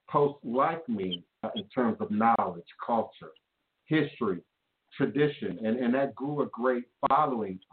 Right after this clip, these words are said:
hoodoo occultism, of people who absolutely wanted connection to their roots, to their ancestors, to their ancestry, to their indigenous, uh, bloodlines,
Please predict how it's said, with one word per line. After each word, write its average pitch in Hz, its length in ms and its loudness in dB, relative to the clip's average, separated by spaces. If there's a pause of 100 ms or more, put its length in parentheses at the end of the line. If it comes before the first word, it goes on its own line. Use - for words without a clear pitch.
hoodoo 104 400 -2
occultism, 92 720 -4 (580)
of 117 160 0
people 139 280 0
who 127 260 0
absolutely 120 920 0
wanted 107 400 2 (800)
connection 117 600 0 (600)
to 135 120 2
their 110 200 4
roots, 104 360 -2 (840)
to 135 100 4
their 117 280 2
ancestors, 113 800 -2
to 120 80 -2
their 113 240 2
ancestry, 107 760 0 (580)
to 135 120 2
their 117 180 4
indigenous, 117 760 4 (560)
uh, 107 180 6 (100)
bloodlines, 107 680 2